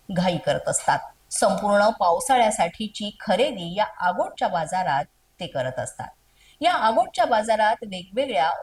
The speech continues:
वस्तू असतात, ज्या पावसाच्या दिवसात त्यांना उपयोगी पडतात. डहाणू तालुक्यातील श्री महालक्ष्मी देवस्थान इथं बारा एप्रिल रोजी सुरू झालेली जत्रेची सत्तावीस एप्रिल रोजी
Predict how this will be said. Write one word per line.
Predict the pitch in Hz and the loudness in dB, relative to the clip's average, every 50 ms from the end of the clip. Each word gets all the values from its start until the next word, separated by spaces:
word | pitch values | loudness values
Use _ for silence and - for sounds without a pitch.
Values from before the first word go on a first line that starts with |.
| - 160 | -8 -8
वस्तू | 165 165 - - - 285 294 | -10 -10 -10 -12 -4 0 0
असतात, | 269 254 262 - - 233 254 247 - 208 196 | 0 0 0 0 0 0 0 0 -4 -6 -2
ज्या | 208 190 202 | 0 2 2
पावसाच्या | 220 - - 185 160 151 - - - 226 - - 226 | 0 0 2 2 2 2 0 0 -2 -2 0 0 -2
दिवसात | 185 170 170 175 - 196 151 139 | -2 -4 -10 -8 -4 -2 -2 -2
त्यांना | - - - 160 160 165 175 | -2 -4 -8 -6 -6 -6 -8
उपयोगी | 202 - 165 - - 143 190 208 147 147 | -8 -10 -12 -14 -14 -14 -12 -12 -14 -8
पडतात. | 135 - 139 143 - 160 160 - - - - _ _ _ _ _ _ _ _ _ - | -6 -6 -6 -2 -2 -2 -2 -2 -4 -12 -18 _ _ _ _ _ _ _ _ _ -2
डहाणू | 233 240 277 269 285 339 392 453 466 | 2 2 4 4 4 4 2 2 4
तालुक्यातील | 427 320 294 294 294 285 285 285 302 294 302 | 4 4 4 4 4 4 0 2 0 -2 -2
श्री | 294 - 277 | 0 -2 -2
महालक्ष्मी | 247 220 214 226 277 302 285 254 262 - 233 220 226 254 | -2 0 0 0 0 2 2 -2 -2 -4 -8 -4 -4 -4
देवस्थान | 262 226 190 175 175 185 254 294 - - 220 180 156 151 160 165 | -4 -4 -4 -6 -2 -2 -2 -2 0 -2 0 0 0 -2 -4 -8
इथं | 190 - - 202 165 175 202 | -10 -4 -2 0 0 0 0
बारा | 185 185 175 165 170 190 226 262 330 330 - - | 0 0 2 2 2 2 2 2 2 -2 -4 -8
एप्रिल | 196 190 185 - 240 311 370 349 285 247 | -8 -8 -8 -8 -6 -6 -6 -6 -6 -6
रोजी | 214 202 196 185 185 160 147 - _ - _ _ _ _ _ - | -6 -6 -6 -6 -8 -8 -10 -10 _ -20 _ _ _ _ _ -14
सुरू | - - 302 294 285 381 415 | -4 0 0 2 2 0 -2
झालेली | 359 - 277 277 254 247 233 220 196 196 214 247 262 - 185 170 165 - | -2 0 2 2 2 2 0 0 -2 -4 -6 -8 -10 -12 -16 -10 0 0
जत्रेची | 190 175 - - 233 277 277 269 277 - 196 185 208 | 0 2 2 0 0 0 0 0 -4 -6 -6 -6 -6
सत्तावीस | - - 220 - - - - 269 277 294 339 339 - | -2 0 0 0 0 0 2 2 2 2 0 -4 -6
एप्रिल | - - 214 214 220 311 320 370 339 247 | -2 0 0 0 0 0 -4 -2 -2 -2
रोजी | 214 190 170 160 160 175 | -2 -2 -4 -4 -6 -8